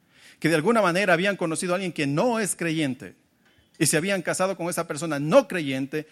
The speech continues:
después de haber hecho la promesa a la iglesia. Y Pablo dice, "Han, han, han quebrantado su primera fe. Han quebrantado su primera fe".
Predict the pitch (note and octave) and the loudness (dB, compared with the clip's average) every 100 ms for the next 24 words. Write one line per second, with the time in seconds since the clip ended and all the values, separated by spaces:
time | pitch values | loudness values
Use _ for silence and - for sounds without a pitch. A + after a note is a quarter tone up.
0 | - D3 F#3+ F3 E3+ F3+ E3+ E3 C#3+ C#3+ | -6 -6 -4 -2 0 -2 -2 -2 -2 -4
1 | - D#3 D3+ F#3 D3+ C3+ C3+ A#3+ - C3+ | -4 -2 -2 -2 -2 -4 0 0 0 -4
2 | D3 - _ _ _ _ _ _ _ _ | -4 -6 _ _ _ _ _ _ _ _
3 | - D3+ E3 D3 D3+ D3+ D3 C#3+ D#3 C#3 | -2 2 2 2 -4 -4 -2 -4 -4 -4
4 | C3+ C#3 C3 A#2+ C3+ C#3 B2+ E3+ E3 D3 | -2 -4 -4 -2 0 0 0 0 0 -6
5 | C3+ C3+ C#3 B2+ - F#2+ F#2 - - - | -6 -2 -2 -4 -8 -10 -10 -16 -20 -20
6 | _ _ - - - - - - _ - | _ _ -20 -20 -20 -20 -20 -20 _ -10
7 | B2 B2 C3 B2+ A#2+ D3 C#3 B2 B2+ C3 | -8 -4 -2 -2 0 0 0 -4 -6 -4
8 | C3 A#2+ - A2+ | -4 -6 -10 -16